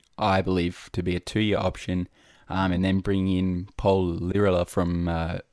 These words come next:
Sassuolo, who's on, was sent on loan there for two years. But then when Dani Alves left after a year, it kind of created this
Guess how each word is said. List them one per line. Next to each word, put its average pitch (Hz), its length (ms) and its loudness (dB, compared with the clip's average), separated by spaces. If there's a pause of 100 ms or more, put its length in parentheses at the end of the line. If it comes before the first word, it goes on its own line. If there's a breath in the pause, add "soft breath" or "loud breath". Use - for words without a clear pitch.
Sassuolo, 95 500 0
who's 87 160 0
on, 90 220 0 (180)
was 92 240 0
sent 92 200 -2
on 87 120 0
loan 92 180 2
there 90 100 0
for 85 120 -6
two - 200 -4
years. 90 420 -2 (460 soft breath)
But 90 140 -2
then 110 180 4
when 92 220 2
Dani 98 220 2
Alves 92 380 0
left 95 380 -2 (100)
after 90 320 -2
a 87 60 0
year, 87 440 0
it 85 120 -6
kind 90 260 -2
of 87 140 -4
created 90 340 0
this 95 320 -4